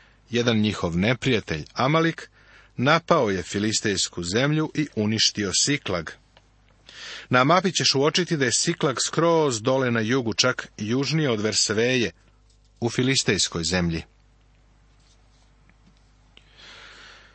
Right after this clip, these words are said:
I treći dan dođe David sa svojim ljudima u Siklag, a Amalici behu udarili na južnu stranu i na Siklag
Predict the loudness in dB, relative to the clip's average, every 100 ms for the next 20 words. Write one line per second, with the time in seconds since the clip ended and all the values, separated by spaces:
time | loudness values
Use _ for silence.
0 | -14 0 2 6 6 6 6 6 6 4
1 | 0 -8 -6 2 4 4 4 4 4 4
2 | 4 2 0 2 2 2 2 2 2 2
3 | 2 2 2 0 -2 -6 -6 -16 _ _
4 | _ _ _ _ -2 0 2 4 4 2
5 | 0 -2 0 2 0 0 -2 2 2 2
6 | 0 2 2 0 0 -2 0 2 4 4
7 | 2 0 2 2 2 2 0 0